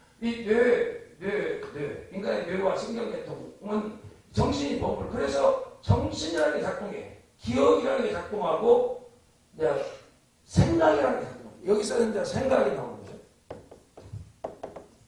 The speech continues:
이 띵팅은 그냥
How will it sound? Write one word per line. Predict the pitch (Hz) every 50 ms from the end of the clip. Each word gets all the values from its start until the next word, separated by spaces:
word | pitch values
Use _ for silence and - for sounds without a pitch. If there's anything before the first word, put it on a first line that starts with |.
| _ _ - - - _ _ _ _ _ _ _ - - - - - - - - _ _ _ _ - _ _ _ _ _ _ _
이 | - - -
띵팅은 | - 151 302 - - - 277 - 135 139 143 277 226 - - - - - - _ _ _ _ _ _ _ -
그냥 | 208 - - - - -